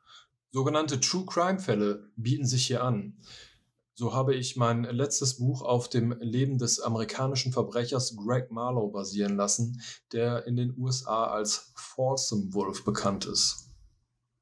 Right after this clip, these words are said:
Ein deutscher Fall, der mich seit Jahren beschäftigt, ist das Verschwinden von Frauke Liebs aus dem Jahr zweitausendsechs. Die einundzwanzigjährige Schwesternschülerin aus Paderborn verschwand am zwanzigsten Juni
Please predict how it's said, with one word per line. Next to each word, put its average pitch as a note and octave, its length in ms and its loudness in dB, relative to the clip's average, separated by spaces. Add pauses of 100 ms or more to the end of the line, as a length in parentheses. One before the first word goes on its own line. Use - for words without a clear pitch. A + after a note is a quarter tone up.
(680)
Ein G#2 140 0
deutscher C3+ 320 4
Fall, D#3+ 420 0
der C3 140 -2
mich C3 240 0
seit A#2 340 -2
Jahren A2+ 540 2
beschäftigt, G#2+ 720 0
ist - 160 -2
das - 160 2
Verschwinden B2 560 0
von A#2+ 380 -2
Frauke - 520 -2
Liebs A#2+ 320 2
aus G#2 180 -2
dem G2+ 120 0
Jahr G2+ 220 2
zweitausendsechs. G#2 1040 0 (680)
Die A#2 100 -10
einundzwanzigjährige B2 1000 -2
Schwesternschülerin C3 960 0
aus - 180 -4
Paderborn A2+ 640 0
verschwand B2 380 2
am G#2+ 140 -4
zwanzigsten B2+ 600 -2
Juni C3 540 -2